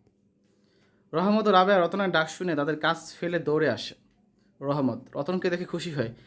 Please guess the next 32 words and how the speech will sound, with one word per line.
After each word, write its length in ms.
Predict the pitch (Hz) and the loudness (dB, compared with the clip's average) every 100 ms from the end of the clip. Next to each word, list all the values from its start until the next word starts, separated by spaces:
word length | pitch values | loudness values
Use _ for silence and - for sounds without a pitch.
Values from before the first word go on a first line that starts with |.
| _ _ - | _ _ 0
"কিরে 200 | 202 190 | 4 6
বাপ, 340 | 165 247 - - | 6 4 -2 -10
এতদিন 320 | 202 226 220 | -4 -2 0
পর 160 | 214 | 2
বাপ 200 | 170 170 | 2 0
মার 120 | 196 202 | -2 -4
কথা 220 | 202 185 | -2 -2
মনে 220 | 165 202 | 0 0
হইল?" 240 | 226 180 107 - _ _ _ _ _ _ _ | 0 0 -4 -10 _ _ _ _ _ _ _
রাবেয়া 340 | 139 165 196 202 | 0 2 4 2
রতনকে 360 | 190 214 214 | 2 0 0
দেখে 160 | 202 202 | -2 -2
কেঁদে 280 | 190 190 185 | -2 0 0
বুকে 300 | 165 196 190 | -4 -4 -2
জড়িয়ে 280 | 160 151 | 0 0
ধরে। 300 | 123 120 98 - _ _ _ _ _ | -2 -4 -10 -14 _ _ _ _ _
রতন 360 | 143 147 160 120 | -4 0 0 0
মা 140 | 123 | 0
বাবাকে 320 | 160 190 202 190 | 0 0 -4 -6
উদ্দেশ্য 320 | 170 180 185 | -6 -8 -6
করে 180 | 180 151 | -2 -2
বলে, 300 | 120 85 - _ _ _ _ _ - | -2 -6 -12 _ _ _ _ _ -6
"তোমার 200 | 170 190 | -2 2
স্বপ্ন 340 | 190 180 214 | 2 0 2
আমি 240 | 214 220 | 2 2
পূরণ 260 | 185 190 202 | -2 -2 -2
করছি 280 | 196 185 170 | -2 0 0
আব্বা, 400 | 131 151 254 285 | 2 2 2 0
আমি 180 | 143 170 | -4 -2
ম্যাজিস্ট্রেটের 600 | 156 156 208 208 208 202 | 0 0 -2 -2 -4 -2
চাকরি 300 | 190 170 180 | -4 -4 -4
পাইছি।" 360 | 147 123 - | -2 -4 -6